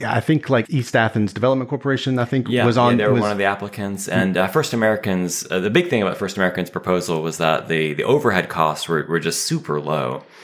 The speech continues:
Speaker 2: And I, in my mind, I kind of think, like, "Okay, well, they're doing this for profit, so, um, they, they, they wanna sell homes." So I think that's why they're able to give a lower overhead than, than maybe some of these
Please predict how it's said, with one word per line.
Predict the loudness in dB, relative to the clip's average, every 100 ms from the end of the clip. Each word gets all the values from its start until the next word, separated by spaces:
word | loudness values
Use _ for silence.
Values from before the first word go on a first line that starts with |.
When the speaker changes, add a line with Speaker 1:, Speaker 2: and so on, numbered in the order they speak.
| -16
Speaker 2:
And | -8 -6 0
I, | 0
in | 0 0 2
my | 4
mind, | 4 2 2
I |
kind | 0 -2
of | -2
think, | -4 -6 -4
like, | -6 -6 -12
"Okay, | -6 -4
well, | -2
they're | 0 0
doing | 2
this | 0
for | -2
profit, | -8 -2 -2 0 -6 -4
so, | -4 -2 -2 -6 -14 -20 -20 -20 -8
um, | -6 -4 -4 -4
they, |
they, | -4 -2
they | 2
wanna | 4 4
sell | 4 2
homes." | 2 0 0 -2
So | -2
I |
think | 0
that's | 0 -2 0
why | 2 2 2
they're | 2 0
able | -2
to | -6
give | -6 -6 -10 _
a | -10
lower | -4 -2 0
overhead | -2 -4 -4 -4 -6
than, | -8 -8 -8
than | -4
maybe | -4 -4
some | -6 -8
of |
these | -4